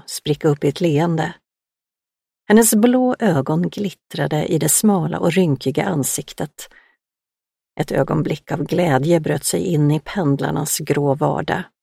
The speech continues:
"Hur geda mig, vad spännande", sa Gunvor mest för sig själv. Men i all upphetsning blev det så högt att alla hörde. Människorna i den halvtomma bussen mötte varandras blickar och log.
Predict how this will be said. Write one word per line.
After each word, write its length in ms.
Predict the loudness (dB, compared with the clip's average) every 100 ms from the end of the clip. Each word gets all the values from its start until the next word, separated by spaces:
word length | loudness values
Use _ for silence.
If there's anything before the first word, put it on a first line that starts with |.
| _ _ _ _ _ _ _ _ _ _ _ _ _ _
"Hur 160 | 4
geda 580 | 4 4 2 2 2 2
mig, 220 | 4 4
vad 140 | 4 2
spännande", 640 | 2 2 4 2 2 0 -4 _ _ _ _ _ _ _
sa 260 | -6 2 2
Gunvor 460 | 4 2 2 2 2
mest 320 | 2 0 -2
för 100 | -4
sig 160 | -2
själv. 420 | -6 -6 -6 -6 -10 -16 _ _ _ _ _ _ 0
Men 180 | 4 6
i 100 | 6
all 160 | 6
upphetsning 920 | 2 0 -6 -6 -2 0 2 2 -2 -8 _
blev 160 | 2 4
det 60 |
så 140 | 2 -2
högt 380 | -6 -8 -10
att 240 | -12 -12 -6 -2
alla 220 | 0 -2
hörde. 400 | -4 -6 -6 -10 _ _ _ _ _ _ _ _ _ _ _ _ _
Människorna 540 | 0 4 4 2 0 2
i 80 | 2
den 200 | 2 0
halvtomma 680 | 0 0 -2 -4 -4 -2 0
bussen 640 | -2 -2 -4 -4 -4 0
mötte 300 | -2 -2 -2
varandras 540 | 2 2 0 -2 -6
blickar 420 | -6 -8 -8 -6 -4
och 100 | -2
log. 280 | -4 -8